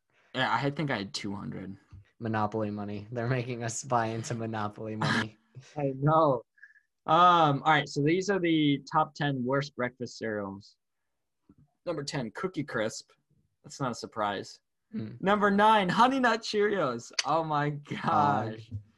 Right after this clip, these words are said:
Speaker 1: Eight, Cocoa Puffs. Seven, Apple Jacks. Six, Froot Loops. Froot Loops has a bit more, actually. Trix is five.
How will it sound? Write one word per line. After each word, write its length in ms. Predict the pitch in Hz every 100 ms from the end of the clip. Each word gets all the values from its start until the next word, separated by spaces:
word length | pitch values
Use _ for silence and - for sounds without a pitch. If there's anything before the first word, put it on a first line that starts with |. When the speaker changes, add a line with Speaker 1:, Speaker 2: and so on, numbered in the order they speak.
| _ - - _ _ _
Speaker 1:
Eight, 320 | 151 170 170
Cocoa 400 | - 151 147 135
Puffs. 640 | 127 120 113 127 - - - _ _ _
Seven, 580 | - 147 151 170 170 156
Apple 300 | 131 143 139
Jacks. 640 | 120 110 113 107 - - - _
Six, 460 | - - 233 -
Froot 260 | - 156 143
Loops. 320 | 107 101 -
Froot 160 | - 160
Loops 180 | 160 147
has 160 | 127
a 40 | 117
bit 200 | 123 135
more, 220 | 123 123
actually. 560 | 95 90 - - - - _ _ _ _ 69 _ _ _ _ _ _ _ _ _
Trix 520 | - - 170 - - -
is 200 | 135 -
five. 640 | - 127 113 104 110 135